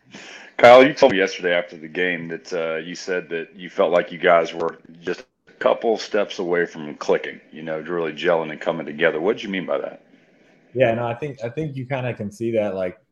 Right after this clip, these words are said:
Speaker 2: for instance, the Southern Miss game, I mean, we go on a twenty-six oh run. Uh, felt like we were doing a really good job defensively, and Peeves and Darius obviously are hitting shots. And then, um, you look at the Northwestern game, we had a,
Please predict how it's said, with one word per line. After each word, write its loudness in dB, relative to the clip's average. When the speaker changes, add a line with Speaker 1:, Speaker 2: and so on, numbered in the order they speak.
Speaker 2:
for -2
instance, -6
the -12
Southern -2
Miss -6
game, -6
I -6
mean, -6
we -8
go -4
on -4
a -6
twenty-six -8
oh -2
run. -6
Uh, -14
felt -2
like -4
we -4
were -6
doing -4
a -8
really -4
good -4
job -2
defensively, -8
and -10
Peeves -8
and -10
Darius -2
obviously -8
are -12
hitting -12
shots. -12
And -18
then, -12
um, -8
you -2
look -2
at -6
the -10
Northwestern -4
game, -4
we -4
had -4
a, -6